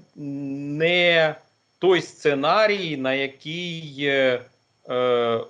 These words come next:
варто, е, звертати увагу. Енергетики працюють, вони знають, що робити. Е, є можливості для того, щоб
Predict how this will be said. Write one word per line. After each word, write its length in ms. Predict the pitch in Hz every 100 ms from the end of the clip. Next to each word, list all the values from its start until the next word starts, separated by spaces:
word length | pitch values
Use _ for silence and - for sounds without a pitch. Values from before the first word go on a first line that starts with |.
| - 117 -
варто, 460 | 117 151 175 170 151 143 135 127 120 110 - - 117 113 110 107 104 98 98 110
е, 40 |
звертати 560 | 107 156 156 160 156 156
увагу. 600 | 143 135 135 110 95 - _ _ _ _ -
Енергетики 720 | 131 151 139 156 185 165 170
працюють, 960 | - 165 165 151 139 123 131 190 - - _ -
вони 280 | 127 156 160
знають, 680 | 131 156 175 175 165 - _
що 200 | 160 160
робити. 800 | 156 131 131 117 117 139 165 185 _ _ _ -
Е, 340 | 135 135 135 135
є 760 | 131 113 127 170 185 175 151 - 135
можливості 1120 | 147 131 123 160 185 160 147 - - 131 120
для 360 | 107 123 151
того, 500 | 139 - 175 147 143
щоб 600 | - - 147 160 143 117